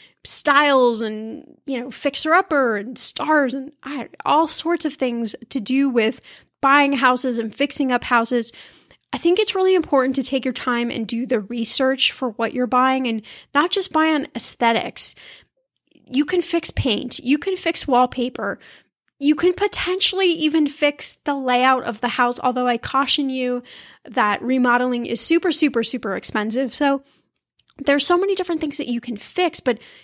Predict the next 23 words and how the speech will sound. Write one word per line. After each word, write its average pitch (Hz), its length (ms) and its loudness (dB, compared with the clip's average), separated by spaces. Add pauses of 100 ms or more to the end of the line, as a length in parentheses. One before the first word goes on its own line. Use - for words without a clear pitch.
see - 360 0
past - 380 -2
those 285 240 0
aesthetics 240 640 -2
and 254 160 -6
really 311 220 -4
look 311 240 -8
at - 80 -12
the 285 60 -4
house - 580 -2
for 233 280 -4
itself. 247 520 2 (580)
But 294 180 0
be 370 140 -2
smart 359 400 2
with 294 400 -2 (500)
the 269 200 2
appreciation 226 840 0
in 175 120 -10
the 185 80 -8
house. - 360 -8
You 254 60 -4
know, 254 240 0